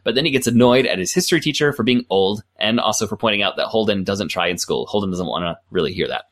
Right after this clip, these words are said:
Uh, he goes back to his dorm room and he wears a one dollar red hunting hat that he bought in New York City that morning.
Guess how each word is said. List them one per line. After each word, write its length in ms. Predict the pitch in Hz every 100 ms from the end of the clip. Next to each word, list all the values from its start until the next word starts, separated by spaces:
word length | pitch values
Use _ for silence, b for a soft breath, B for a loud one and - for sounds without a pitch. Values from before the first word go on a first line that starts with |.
| B B B B B
Uh, 400 | 101 101 98 101
he 200 | 76 120
goes 220 | 131 185
back 220 | 156 147 -
to 100 | 123
his 140 | 110
dorm 320 | 139 175 170
room 220 | 117 113 113
and 80 | 117
he 80 |
wears 400 | 113 120 120 127 123
a 100 | 101
one 500 | 101 127 143 196 190
dollar 400 | - 151 151 147
red 260 | 127 135 127
hunting 440 | - 147 139 113
hat 400 | - 98 - - -
that 100 | 101
he 60 |
bought 260 | 101 113 -
in 60 |
New 60 | 104
York 140 | 98
City 200 | - 135 135
that 140 | 123
morning. 300 | 131 127 123